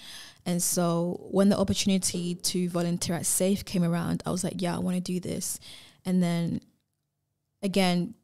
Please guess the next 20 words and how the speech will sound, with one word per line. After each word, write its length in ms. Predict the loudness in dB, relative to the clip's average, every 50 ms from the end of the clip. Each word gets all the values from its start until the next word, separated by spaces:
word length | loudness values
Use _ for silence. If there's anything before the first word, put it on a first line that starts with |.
| _ -6
back 260 | -4 -4 -4 -4 -6 -6
to 240 | -4 -2 0 0
my 240 | 0 0 0 0 -2 -2
fashion 380 | -2 -4 -4 -2 -2 -2 -2
show, 320 | -2 -2 -2 -2 -2 -2 -4
kinda 240 | -4 -4 -4 -2 0
seeing, 560 | 0 0 0 0 0 0 0 0 -2 -4 -6 _ _ _ _ -10
um, 380 | -6 -4 -4 -2 -2 -4 -6 -8 -10 _ _ _ _ -10
like, 160 | -8 -4 -2
my 260 | 0 0 0 0 0 -2
garments 420 | -2 -4 -4 -2 -2 -4 -4 -2
and 60 | -2 -2
my 140 | -2 -4
creation 420 | -4 -6 -4 -2 -2 -2 -2 -2 0
on 60 | 0
the 80 | 0 0
runway, 440 | -2 -2 -2 -2 -2 -4 -4 -6 -6
it 60 | -6
was 180 | -6 -6 -6 -6
like, 300 | -6 -8 -8 -10 -12